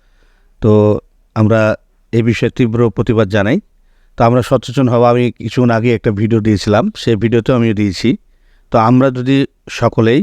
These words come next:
সচেতন হই, বিশেষ করে প্রধান শিক্ষক, প্রিন্সিপাল,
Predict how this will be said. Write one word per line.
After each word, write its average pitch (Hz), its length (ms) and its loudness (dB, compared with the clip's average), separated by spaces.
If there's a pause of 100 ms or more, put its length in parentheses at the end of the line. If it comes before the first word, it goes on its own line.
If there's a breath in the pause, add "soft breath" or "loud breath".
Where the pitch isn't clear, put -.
সচেতন 107 420 0
হই, 101 240 -2 (1000)
বিশেষ 127 260 0
করে 123 140 2
প্রধান 117 280 2 (100)
শিক্ষক, 120 340 0 (180)
প্রিন্সিপাল, 110 540 0